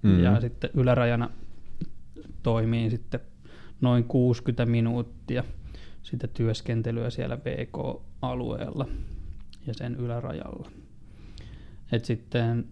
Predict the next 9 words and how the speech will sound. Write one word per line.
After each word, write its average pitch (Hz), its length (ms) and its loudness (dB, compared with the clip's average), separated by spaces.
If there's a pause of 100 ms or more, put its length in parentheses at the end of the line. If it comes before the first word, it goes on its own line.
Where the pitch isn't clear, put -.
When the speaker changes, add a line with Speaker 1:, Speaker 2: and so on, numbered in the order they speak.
(260)
Speaker 2:
välttämättä 117 540 4
siitä, 117 340 4 (300)
siitä 123 300 4
ylöspäin, 120 640 2
niin, 120 280 -4 (680)
tai 110 140 2
pidemmäksi, 113 680 2 (400)
pidemmiksi 135 880 6
harjo-, 123 400 2